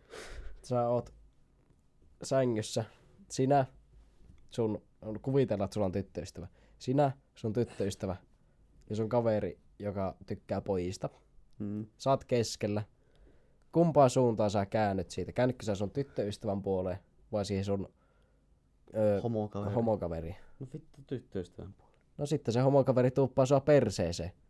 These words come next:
Speaker 2: Ei kun, hä? Kysypä uudestaan. Onks se niinku kikkeli
Speaker 1: Sa-
Speaker 2: esillä?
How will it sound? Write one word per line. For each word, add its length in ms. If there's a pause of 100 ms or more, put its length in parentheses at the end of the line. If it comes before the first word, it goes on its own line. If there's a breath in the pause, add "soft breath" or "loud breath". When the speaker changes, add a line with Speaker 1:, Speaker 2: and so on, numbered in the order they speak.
(200)
Speaker 2:
Ei 100
kun, 120
hä? 120 (400)
Kysypä 340
uudestaan. 440 (420)
Onks 140
se 60
niinku 180
kikkeli 440
Speaker 1:
Sa- 80
Speaker 2:
esillä? 320